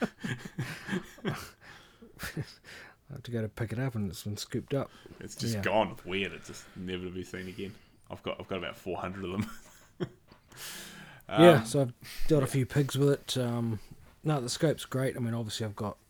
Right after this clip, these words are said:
Speaker 2: I've got the fifty cal's got a Veldata, and my three seven, three three eight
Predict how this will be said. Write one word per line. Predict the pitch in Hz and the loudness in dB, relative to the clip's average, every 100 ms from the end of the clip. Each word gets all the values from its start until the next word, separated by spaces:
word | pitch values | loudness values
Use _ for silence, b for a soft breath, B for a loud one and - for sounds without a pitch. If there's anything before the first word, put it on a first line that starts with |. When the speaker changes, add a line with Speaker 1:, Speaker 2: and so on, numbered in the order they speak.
| _ _ _ _ _ _ _ _ _ _ - | _ _ _ _ _ _ _ _ _ _ -16
Speaker 2:
I've | 110 | -8
got | 110 104 | -6 -6
the | 110 | -6
fifty | 120 - 104 | -8 -6 -8
cal's | - 110 101 | -4 -4 -4
got | - 104 | -4 -4
a | |
Veldata, | 101 98 104 104 104 104 104 - | -4 -4 -4 -4 -4 -4 -6 -6
and | 104 107 101 98 | -6 -4 -4 -4
my | 101 | -8
three | - 110 | -8 -8
seven, | 101 - 101 98 98 | -8 -8 -6 -6 -6
three | - 120 107 | -6 -6 -6
three | - - 101 | -6 -6 -4
eight | 104 101 | -4 -6